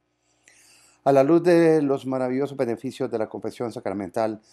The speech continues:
en la vida espiritual, los sacramentos deben,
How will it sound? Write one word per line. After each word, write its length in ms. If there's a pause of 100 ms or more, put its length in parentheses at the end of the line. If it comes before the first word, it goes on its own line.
(340)
en 160
la 100
vida 180
espiritual, 540
los 120
sacramentos 540
deben, 380